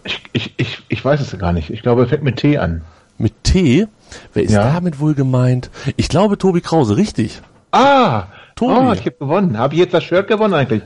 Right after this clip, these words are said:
Speaker 2: Du hast damit nicht das Shirt gewonnen, aber
Speaker 1: Ah.
Speaker 2: du bist der Nächste, der, ähm, das sechsundneunzig Spiel meines Lebens veröffentlicht hat. Und erzähl kurz, über welches Spiel wir sprechen. Nicht zu viel verraten.
Speaker 1: Ich, ich sage nur so viel, ähm, es ist ein Spiel aus der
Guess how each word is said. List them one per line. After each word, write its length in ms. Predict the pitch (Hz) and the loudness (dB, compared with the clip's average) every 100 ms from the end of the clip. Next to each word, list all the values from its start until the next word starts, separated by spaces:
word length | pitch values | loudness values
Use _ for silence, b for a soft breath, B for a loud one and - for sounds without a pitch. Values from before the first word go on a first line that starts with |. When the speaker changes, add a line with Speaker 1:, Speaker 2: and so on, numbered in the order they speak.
| - | -4
Speaker 2:
Du 140 | 120 | -2
hast 100 | 165 | 0
damit 240 | - 160 151 | 0 -2 0
nicht 200 | 185 - | -2 -2
das 100 | 156 | -2
Shirt 240 | 147 - | -2 -2
gewonnen, 240 | 110 113 139 | 0 0 0
aber 200 | 160 170 | 0 0
Speaker 1:
Ah. 40 | 127 | 0
Speaker 2:
du 40 | |
bist 180 | 156 - | -2 -2
der 80 | 139 | 0
Nächste, 340 | 160 185 160 | 0 -2 -2
der, 640 | 135 143 143 139 - 131 131 | 0 2 2 2 2 2 2
ähm, 260 | 127 127 117 | 0 -2 -2
das 160 | 123 | -4
sechsundneunzig 420 | 147 - 135 139 131 | -2 -4 -2 -2 -2
Spiel 180 | - 127 | -2 0
meines 240 | 123 117 | 0 2
Lebens 340 | 135 131 110 - B B | 2 0 -2 -10 B B
veröffentlicht 760 | - - 156 147 113 107 - | -2 0 -2 -2 -4 -4 -4
hat. 220 | 151 - b b b | -6 -6 b b b
Und 320 | 135 135 139 | 2 4 2
erzähl 280 | - - 214 | 0 0 0
kurz, 380 | 208 202 240 - 151 | 0 0 -2 -8 -6
über 200 | 151 160 | 0 0
welches 180 | 165 160 | 0 -2
Spiel 180 | - 151 | -2 0
wir 80 | 110 | 0
sprechen. 340 | - 87 95 | -2 -4 0
Nicht 180 | 185 208 | -2 0
zu 80 | 196 | -2
viel 160 | 202 | -2
verraten. 420 | 180 98 60 - - B B B B B B B - | -2 -2 -4 -10 -14 B B B B B B B -4
Speaker 1:
Ich, 220 | 156 147 165 | -4 -4 -2
ich 140 | 139 | -2
sage 260 | 135 170 165 | 2 2 2
nur 120 | 160 | 2
so 80 | 151 | 2
viel, 300 | 147 175 175 | 0 0 0
ähm, 440 | 156 147 147 147 143 143 | 2 2 2 0 0 -2
es 120 | 135 | -2
ist 260 | 175 - 139 | -2 -2 0
ein 180 | 147 | 2
Spiel 520 | 139 - 147 165 196 202 B B - - | 0 0 2 4 2 0 B B -10 0
aus 340 | 120 123 - | 2 2 0
der 440 | 135 123 123 127 | 2 2 4 2